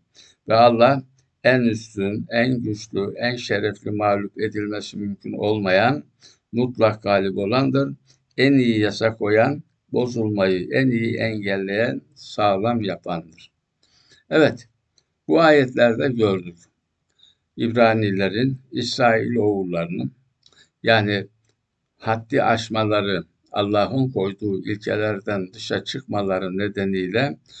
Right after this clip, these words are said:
Allah dünyada onlara ağır sorumluluklar yükse-,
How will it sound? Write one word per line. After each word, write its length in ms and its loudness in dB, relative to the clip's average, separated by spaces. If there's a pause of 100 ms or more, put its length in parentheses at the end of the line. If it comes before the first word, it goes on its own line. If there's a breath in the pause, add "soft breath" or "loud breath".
(220 loud breath)
Allah 500 4
dünyada 500 -2
onlara 560 -2
ağır 400 0
sorumluluklar 1800 -4
yükse-, 680 -8